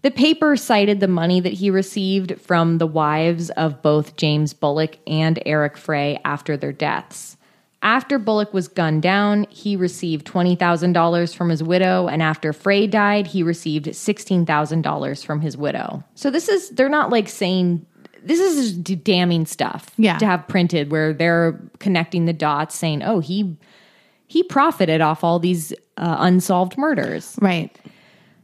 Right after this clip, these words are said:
Speaker 1: On January twenty-ninth, Engelman went to Ruth's house for dinner. By this time, he was hopping mad and probably scared shitless that the investigators were onto him.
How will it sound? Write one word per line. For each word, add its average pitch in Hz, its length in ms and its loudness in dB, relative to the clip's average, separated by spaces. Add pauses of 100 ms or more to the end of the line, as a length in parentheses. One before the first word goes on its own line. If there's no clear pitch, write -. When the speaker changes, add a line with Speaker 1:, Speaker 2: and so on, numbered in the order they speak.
(280)
Speaker 1:
On 254 200 2
January 311 440 2
twenty-ninth, 170 640 0 (140)
Engelman 233 500 2
went 185 180 0
to 185 100 -2
Ruth's 185 340 -2
house 180 260 0
for - 140 -8
dinner. 123 480 -6 (360)
By 220 200 0
this 226 300 -2
time, 196 500 2 (100)
he 233 220 -2
was 214 140 -2
hopping 208 560 0
mad 151 460 0
and 165 220 0
probably 277 440 0
scared 196 320 0
shitless 170 460 0
that 156 120 -6
the 160 100 0
investigators 147 720 0
were 147 120 -4
onto 139 280 -4
him. - 360 -8